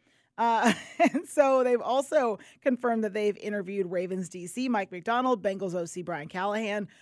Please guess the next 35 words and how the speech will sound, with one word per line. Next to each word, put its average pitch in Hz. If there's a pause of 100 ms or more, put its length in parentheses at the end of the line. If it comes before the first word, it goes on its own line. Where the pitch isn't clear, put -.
(220)
forty-niners 254
D 208
C 196
Steve 175
Wilks, 240 (240)
Panthers 254
D 202
C 185
Ejiro 202
Evero, 190 (380)
Ravens 254
defensive 196
line 196
coach 202
and 185
assistant 170
head 170
coach 175
Anthony 160
Weaver, 233 (320)
and 196
then, 185
of 180
course, 165
uh, 147
Bill 170
Belichick, 165
as 175
I 160
just 160
mentioned. 185
They 180
are 175 (120)
also 226
requesting 196